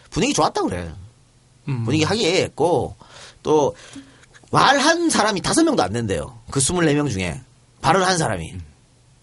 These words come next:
Speaker 1: 그 다섯 명 중에 오창석이가 발언했어. <laughs>
Speaker 3: 그럼 창석이야?
Speaker 1: 근데 창석이 발언할 때 빵빵 터졌다 그래.
Speaker 2: 오.
Speaker 1: 김종인 대표도 막 웃고.
Speaker 2: 오.
Speaker 1: 근데 창석이가 또 유머가 사실은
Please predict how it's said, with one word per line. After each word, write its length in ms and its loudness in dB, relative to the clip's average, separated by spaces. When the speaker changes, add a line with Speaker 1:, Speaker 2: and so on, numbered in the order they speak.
Speaker 1:
그 100 2
다섯 200 6
명 120 2
중에 100 2
오창석이가 460 0
발언했어. 680 0
<laughs> 1500 2
Speaker 3:
그럼 220 4
창석이야? 680 4
Speaker 1:
근데 200 2
창석이 440 4
발언할 240 4
때 100 2
빵빵 320 4
터졌다 300 2
그래. 380 4
Speaker 2:
오. 380 6
Speaker 1:
김종인 260 6
대표도 220 2
막 180 4
웃고. 800 4
Speaker 2:
오. 760 2
Speaker 1:
근데 100 -4
창석이가 480 0
또 260 0
유머가 640 2
사실은 600 -2